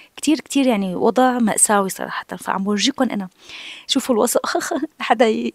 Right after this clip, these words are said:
يحكي علي خلاص هيك يعني شو بدي ورجيكم أنا، دائمًا نظافة. طبعًا في وسخ، في زبالة، في كراكيب، يعني بيت، عرفتوا نحن بناكل وبنشرب وكل شي بنعمل فيه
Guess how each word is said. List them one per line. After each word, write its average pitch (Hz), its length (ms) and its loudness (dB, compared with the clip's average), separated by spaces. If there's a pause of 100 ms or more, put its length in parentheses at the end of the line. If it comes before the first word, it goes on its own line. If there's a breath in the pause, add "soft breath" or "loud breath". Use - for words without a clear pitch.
يحكي - 260 -2
علي 262 300 4
خلاص - 380 0
هيك 247 180 2
يعني 180 160 -4
شو 202 140 -6
بدي 185 120 -2
ورجيكم - 340 0
أنا، 101 140 -2
دائمًا 185 360 2
نظافة. 226 360 -2
طبعًا 277 240 0
في 196 160 -6
وسخ، 214 520 2
في 165 340 -8 (720 soft breath)
زبالة، 240 640 4
في 175 600 -6 (420)
كراكيب، 208 540 0
يعني 180 200 -4
بيت، 311 360 4 (100)
عرفتوا 190 340 -6
نحن 190 200 -4
بناكل 220 400 0
وبنشرب 214 560 0
وكل - 600 -8
شي - 140 4
بنعمل 233 400 4
فيه 240 280 -4